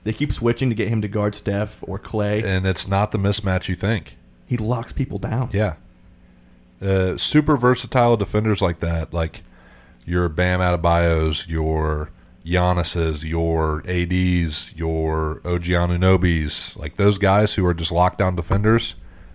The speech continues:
Speaker 2: there's no such thing as a mismatch for them f-, or for you offensively when that person's guarding you. So, kind of a weird, weird thing to be confident with when that switch on happens.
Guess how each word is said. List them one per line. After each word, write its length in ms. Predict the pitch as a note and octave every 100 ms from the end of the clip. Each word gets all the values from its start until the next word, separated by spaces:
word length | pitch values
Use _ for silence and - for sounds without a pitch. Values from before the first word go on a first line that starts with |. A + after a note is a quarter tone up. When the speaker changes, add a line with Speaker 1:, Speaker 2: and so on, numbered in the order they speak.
| -
Speaker 2:
there's 160 | G#2 -
no 160 | B2 C3
such 300 | - A2 -
thing 180 | A2
as 140 | G2+ F2
a 20 |
mismatch 600 | F2 F#2 - F#2 F2 -
for 180 | - E2+
them 380 | F2+ F2+ D#2+ - - - - - - - - - - -
f-, 240 | - - -
or 180 | F2+ F2
for 180 | - F2+
you 440 | E2+ A2 A#2+ G2+
offensively 800 | E2+ F2+ F2 G#2 G2+ F2 E2+ E2
when 520 | D#2+ D#2 F#2 F#2 E2+ D#2+
that 260 | F2 F2
person's 400 | - F2 - D#2 D2+
guarding 360 | E2 D#2 D2
you. 160 | C#2+ F2+ - - - _ - - - - - _ - - -
So, 520 | - E2+ E2 D#2 D2 -
kind 180 | - C3
of 60 | A#2+
a 60 |
weird, 600 | F2 F#2+ G2+ G2 F#2+ F2 - - - - - _ - _ _ - -
weird 280 | F#2 A2 G2
thing 200 | G#2 G2+
to 80 | F#2
be 100 | F2
confident 540 | - F#2 F2 E2 D#2
with 360 | D2+ C2+ - - - -
when 160 | E2+ D#2+
that 160 | D#2 D2
switch 280 | - E2
on 140 | D#2 D2+
happens. 560 | D#2 D2+ - - -